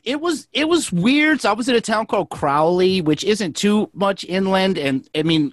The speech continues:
everything went to Lake Charles. We just got that one night where it was pretty bad. Uh, I put a video on Twitter. I lost power kinda close after that. But about an hour before that, we were recording the show together from my work. Just, I just did it in my office and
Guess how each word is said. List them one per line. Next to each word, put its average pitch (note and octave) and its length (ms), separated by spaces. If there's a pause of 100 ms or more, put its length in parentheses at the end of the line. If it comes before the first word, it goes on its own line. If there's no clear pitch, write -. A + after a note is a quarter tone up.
(120)
everything E3 460
went D3 200
to C#3+ 120
Lake A#2+ 220
Charles. G#2+ 460
We C3 140
just D3 280
got C#3 200
that A#2 200
one C#3+ 240
night C#3 280
where A#2+ 100
it - 20
was A2+ 80
pretty C#3+ 240
bad. B2 540 (340)
Uh, A#2+ 40
I B2 260
put E3 200
a C#3+ 40
video D3+ 320
on C#3 80
Twitter. C#3+ 300
I C3+ 60
lost D3+ 280
power C#3+ 400
kinda D3 440
close C#3+ 300
after C3+ 260
that. A#2 400
But E3 240 (340)
about C4 180
an A#3+ 80
hour C#4+ 220
before A#3 320
that, E3+ 180
we B3 120
were B3 100
recording G3 460
the C#3+ 80
show F#3 320
together D3+ 400
from D#3+ 440
my B2+ 200
work. C3 360
Just, - 220 (100)
I C3+ 80
just - 180
did F3 120
it D3 100
in B2 40
my A#2+ 160
office C#3+ 520
and A#2+ 160